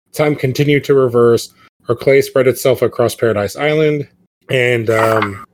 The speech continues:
basically, the Amazons were returned to the Grecian island. Mount Olympus, look, Zeus looked down and saw a grave misjustice had been dealt.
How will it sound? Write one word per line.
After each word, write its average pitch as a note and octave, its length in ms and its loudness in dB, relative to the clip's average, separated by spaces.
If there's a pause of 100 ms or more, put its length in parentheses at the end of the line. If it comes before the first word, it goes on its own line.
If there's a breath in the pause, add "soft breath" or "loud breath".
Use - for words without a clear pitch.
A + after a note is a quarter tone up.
(220)
basically, B2 1000 0 (300)
the A#2 220 0
Amazons B2 480 0
were A#2+ 120 4
returned A#2+ 500 0
to A#2+ 280 2
the A2+ 120 2
Grecian - 420 -2
island. E3 420 2 (400 soft breath)
Mount C3+ 320 0
Olympus, C3 540 0
look, C3 400 0
Zeus C#3 320 0
looked C#3+ 180 0
down B2+ 400 0
and A#2+ 180 -2
saw B2 520 2
a A#2 80 -2
grave B2 300 2
misjustice A#2+ 540 -2
had A2+ 140 0
been G#2 140 -8
dealt. D3 420 0